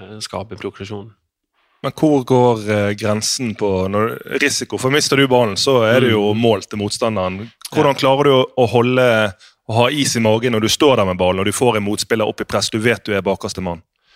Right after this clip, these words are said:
Speaker 1: Ja, men altså, det er jo klart, det, det har det også vært, eh, <laughs> eksempler på, eh, i, i første sesong jeg hadde her, hvor at, eh, vi bommer litt, og så,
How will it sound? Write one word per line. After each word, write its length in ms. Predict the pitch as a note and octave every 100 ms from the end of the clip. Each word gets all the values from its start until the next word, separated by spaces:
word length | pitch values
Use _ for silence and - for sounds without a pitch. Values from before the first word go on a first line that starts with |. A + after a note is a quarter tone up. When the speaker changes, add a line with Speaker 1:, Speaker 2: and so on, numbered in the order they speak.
| _ - - _
Speaker 1:
Ja, 200 | C3+ C3
men 100 | G2+
altså, 160 | E2+ -
det 80 | G#2
er 40 |
jo 40 | G#2 G#2
klart, 100 | G#2
det, 220 | A2+ G#2
det 100 | A2
har 100 | A2+
det 80 | G2+
også 160 | F#2+ G2
vært, 200 | A2 A#2
eh, 280 | G#2+ G2+ F#2+
<laughs> 240 | G2+ B2
eksempler 440 | - B2 G#2+ B2 A#2
på, 300 | A#2 G#2+ G2
eh, 500 | G2 F#2+ G2 G#2+ G2+
i, 420 | G#2+ G2+ G2+ G2+
i 40 |
første 400 | G2 A2+ G#2+ -
sesong 300 | C3 C3+ C3+
jeg 80 | C3+
hadde 220 | B2+ B2
her, 180 | B2 A2+
hvor 180 | A2 G#2+
at, 160 | G#2+ G#2+
eh, 300 | G#2+ G2+ G2+
vi 120 | G2
bommer 320 | G2 A2 A2 A#2
litt, 260 | G#2 G2+
og 80 | A2
så, 180 | - G#2